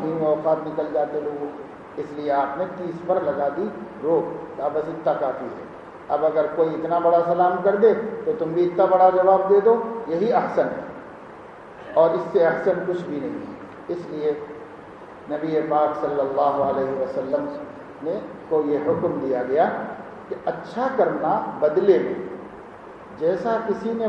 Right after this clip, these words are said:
بدلہ اچھا کیا تو اس کے بدلے میں اس سے زیادہ اچھا کرنا، یہ اللہ کی سنت ہے، اللہ کے رسول صلی اللہ علیہ وسلم کی سنت ہے۔ مگر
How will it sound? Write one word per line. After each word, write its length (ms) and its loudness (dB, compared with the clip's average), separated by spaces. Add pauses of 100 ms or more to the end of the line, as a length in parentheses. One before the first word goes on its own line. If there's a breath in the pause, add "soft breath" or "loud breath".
بدلہ 300 4
اچھا 540 2 (120)
کیا 260 4 (720)
تو 260 6
اس 80 4 (140)
کے 100 4
بدلے 500 0
میں 100 0
اس 120 0 (140)
سے 80 2 (100)
زیادہ 300 4
اچھا 480 2
کرنا، 280 -2 (120)
یہ 60 0
اللہ 320 0 (160)
کی 60 -10 (100)
سنت 360 -2
ہے، 320 4 (300)
اللہ 200 4 (160)
کے 120 2
رسول 480 0
صلی 180 0
اللہ 220 2
علیہ 540 2
وسلم 400 -2 (100)
کی 80 -2 (100)
سنت 440 0
ہے۔ 360 2 (440)
مگر 380 6